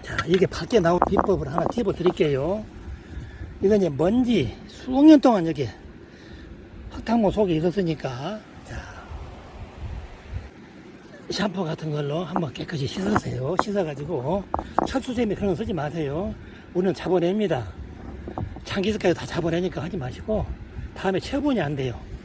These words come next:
여러분들이 수석이 필요 없어서 살짝 모르겠지. 다 압니다, 금방. 그렇게 하지 마시고,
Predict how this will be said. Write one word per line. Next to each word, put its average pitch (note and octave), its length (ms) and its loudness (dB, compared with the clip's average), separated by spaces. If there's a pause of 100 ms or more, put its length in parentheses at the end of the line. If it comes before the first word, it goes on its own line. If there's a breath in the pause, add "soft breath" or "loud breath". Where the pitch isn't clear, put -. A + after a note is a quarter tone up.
(400 loud breath)
여러분들이 A3+ 540 8
수석이 G3+ 320 2
필요 G#3 220 2
없어서 F#3 200 0
살짝 G#3+ 300 0
모르겠지. E3+ 560 0 (140)
다 E3 420 4
압니다, G#3 320 4
금방. D#3+ 500 -4 (1040)
그렇게 G3 220 4
하지 G#3 100 4
마시고, D#3+ 540 2